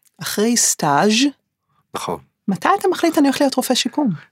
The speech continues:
Speaker 2: לא החלטתי, אמרתי לך, אני רציתי באופן מקורי, עשיתי את הסטאז', זה היה הבריחה הראשונה שלי מתל השומר, אמרתי, "סטאז'",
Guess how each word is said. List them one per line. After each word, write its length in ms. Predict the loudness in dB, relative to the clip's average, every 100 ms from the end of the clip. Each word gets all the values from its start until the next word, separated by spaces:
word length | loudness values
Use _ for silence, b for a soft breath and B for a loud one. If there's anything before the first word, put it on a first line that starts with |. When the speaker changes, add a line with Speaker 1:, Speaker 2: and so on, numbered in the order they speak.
| -6
Speaker 2:
לא 220 | 2 2
החלטתי, 520 | 2 0 -2 -6 -4
אמרתי 340 | -2 0 0 -2
לך, 140 | -2
אני 180 | -2 0
רציתי 400 | 0 -2 -2 -2
באופן 480 | 2 2 2 0 0
מקורי, 640 | -2 -2 0 2 2 0
עשיתי 300 | -2 -2 -2
את 120 | -4
הסטאז', 300 | -4 0 0
זה 100 | 2
היה 80 | 2
הבריחה 420 | 2 -2 -4 -2
הראשונה 460 | 0 0 0 0 0
שלי 200 | 0 -2
מתל 260 | 0 0 0
השומר, 440 | -2 -2 0 0
אמרתי, 480 | 0 0 0 -2 -8
"סטאז'", 260 | -2 -2